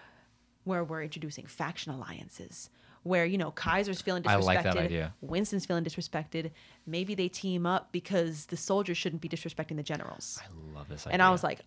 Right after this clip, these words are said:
Speaker 1: "Oh,
Speaker 2: I
Speaker 1: spicy."
Speaker 2: love, yeah, because, yeah, it's war. You, you don't win a war by yourself.
Speaker 1: Yeah.
Speaker 2: You gotta team up with people.
Speaker 1: Yeah, whoever
Speaker 2: I
Speaker 1: said
Speaker 2: love
Speaker 1: that,
Speaker 2: this idea. I
Speaker 1: that was
Speaker 2: really love
Speaker 1: great.
Speaker 2: this idea.
Speaker 1: I don't know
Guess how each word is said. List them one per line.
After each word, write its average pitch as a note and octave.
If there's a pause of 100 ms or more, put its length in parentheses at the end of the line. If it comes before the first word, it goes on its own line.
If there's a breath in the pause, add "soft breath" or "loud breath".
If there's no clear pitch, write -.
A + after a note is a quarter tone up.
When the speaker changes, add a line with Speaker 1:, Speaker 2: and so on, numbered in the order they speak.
(120)
Speaker 1:
"Oh, D4+
Speaker 2:
I -
Speaker 1:
spicy." G#3
Speaker 2:
love, A2
yeah, G3
because, A#2+
yeah, B2+
it's G#2+
war. G#2+ (100)
You, A#2 (160)
you A#2 (360)
don't C#3
win C3
a D3
war A#2+
by A2+
yourself. C3
Speaker 1:
Yeah. G3+ (140)
Speaker 2:
You G2+
gotta A2+
team B2
up F#3+
with C4+
people. D#2+
Speaker 1:
Yeah, A3
whoever A2+
Speaker 2:
I -
Speaker 1:
said A#2+
Speaker 2:
love G#2+
Speaker 1:
that, G#2
Speaker 2:
this F#2
idea. E2+ (220)
I F#2
Speaker 1:
that F#2+
was G2
Speaker 2:
really A2
love G2+
Speaker 1:
great. F3
Speaker 2:
this D3
idea. E2 (140 loud breath)
Speaker 1:
I G#3+
don't C4+
know A3